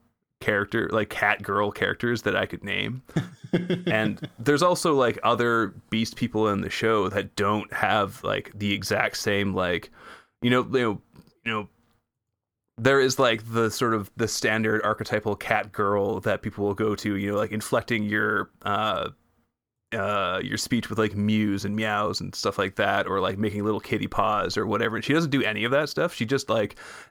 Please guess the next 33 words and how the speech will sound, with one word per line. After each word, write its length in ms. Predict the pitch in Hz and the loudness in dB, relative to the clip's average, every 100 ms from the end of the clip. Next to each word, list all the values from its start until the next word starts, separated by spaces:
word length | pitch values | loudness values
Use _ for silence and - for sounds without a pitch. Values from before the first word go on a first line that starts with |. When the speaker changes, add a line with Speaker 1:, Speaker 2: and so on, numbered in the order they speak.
| - | 0
Speaker 1:
acts 300 | 117 120 - | 0 0 2
like 220 | 123 120 | 0 2
a 80 | 107 | 0
weird 640 | 98 95 110 110 110 95 - - - _ _ _ _ _ | 0 2 4 4 2 0 -6 -16 -20 _ _ _ _ _
child 600 | - 120 110 107 107 101 | -2 2 4 6 4 2
who 140 | - 107 | 0 0
is 100 | 98 | 2
also 480 | 98 95 - 101 90 | 0 0 0 -2 -2
just 220 | - 92 | -6 -8
has 320 | - 101 95 | -2 -2 -2
cat 300 | - - - | -2 -2 -2
characteristics. 840 | - 95 - 78 85 - - - - | -4 -6 -4 -4 -4 -4 -8 -8 -10
And 220 | - 95 87 | -6 -4 -4
it's 260 | - - - - - _ | -6 -8 -10 -20 -20 _
a, 140 | - 101 | -6 -4
a 120 | 101 | -2
very 260 | 113 123 135 | 2 2 4
natu-, 360 | 101 110 - 117 | 4 2 0 0
you 100 | 110 | 2
know, 60 | |
a, 240 | 110 107 117 | 4 4 4
a 20 | |
naturalistic 840 | 117 120 - 110 104 107 - 95 | 6 4 4 2 2 2 0 -2
cat 260 | - 98 - | -2 -2 -2
girl 320 | 107 95 92 | -2 0 0
performance 640 | - 95 92 92 - - | -4 -4 -2 -2 -4 -8
that 240 | - - - | -4 -4 -4
you 120 | 101 | -6
don't 400 | 101 101 95 95 98 | -2 0 0 -4 -10
usually 460 | 101 104 98 98 90 | -4 -2 -2 -4 -4
see 300 | - 107 101 | -4 -2 -2
anywhere 280 | 92 82 - | -4 -4 -4
else. 420 | - - - - | -4 -6 -12 -18